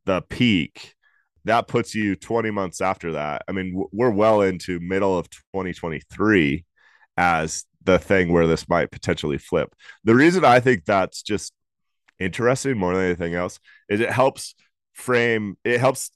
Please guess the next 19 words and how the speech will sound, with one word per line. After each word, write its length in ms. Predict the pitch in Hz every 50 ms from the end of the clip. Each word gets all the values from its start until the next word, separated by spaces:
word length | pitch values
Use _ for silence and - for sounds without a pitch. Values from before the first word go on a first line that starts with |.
| _ -
your 220 | 117 117 113 107
mind 520 | 101 98 98 101 104 101 95 90 82 - - _ _
think 180 | - 110 95 101
about 320 | 90 82 92 90 82 -
what 260 | 82 95 107 - - -
could 240 | - 107 110 110
be 140 | 107 123 117
coming 420 | - - 117 117 120 123 127 120 - _ _ _ _ _ _
and 140 | 98 101 101
make 180 | 101 101 -
sure 220 | - - 107 104 98
that 120 | 95 80
you're 140 | 87 92 90
prepared 560 | - - 85 - - - 131 143 139 117 -
for 160 | - - 85
that. 340 | 78 73 71 80 82 80 - - _ _ _ _ _ _
Kind 200 | - 123 123 120
of 100 | 120 110
a, 420 | 104 101 95 92 90 87 82 80